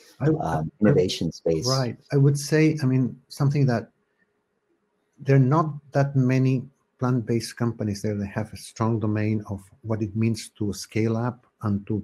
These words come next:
Speaker 1: produce food. So going for an internship in,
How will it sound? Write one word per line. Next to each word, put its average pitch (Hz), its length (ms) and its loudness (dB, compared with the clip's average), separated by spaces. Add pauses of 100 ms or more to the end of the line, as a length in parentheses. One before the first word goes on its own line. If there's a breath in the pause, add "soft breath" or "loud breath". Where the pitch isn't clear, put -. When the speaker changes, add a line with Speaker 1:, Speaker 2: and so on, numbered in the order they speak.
Speaker 1:
produce 107 300 -2 (120)
food. 95 200 -4 (600)
So 113 160 -2
going 147 300 6
for 147 160 2
an 120 80 6
internship 123 640 0 (760)
in, 101 340 2